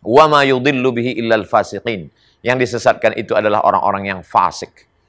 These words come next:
Jangan heran kalau ada orang semakin jauh, semakin jauh, semakin jauh dari jalan Allah. Itu karena dia menyepelekan perintah Allah. Dan yang paling ringan adalah meninggalkan sholat. Subuh tinggal,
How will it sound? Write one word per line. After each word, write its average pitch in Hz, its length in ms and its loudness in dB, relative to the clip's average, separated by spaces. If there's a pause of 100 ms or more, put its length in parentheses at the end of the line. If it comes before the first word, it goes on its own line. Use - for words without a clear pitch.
(320)
Jangan 104 320 -4
heran 110 320 4
kalau 104 240 2
ada 101 240 2
orang 110 400 0 (400)
semakin 117 560 -2
jauh, 196 400 8
semakin 185 480 2
jauh, 185 320 10
semakin 160 480 0
jauh 170 240 8
dari 147 240 4
jalan 131 240 4
Allah. 117 320 2 (480)
Itu 104 320 -8
karena 98 400 2
dia 101 240 0
menyepelekan 113 960 -2
perintah 95 400 -4
Allah. 90 400 -4 (320)
Dan 117 240 0
yang 113 160 -2
paling 113 320 2
ringan 110 400 -4
adalah 95 320 -2
meninggalkan 90 560 -6
sholat. 65 400 -8 (320)
Subuh 127 560 -2
tinggal, 98 720 0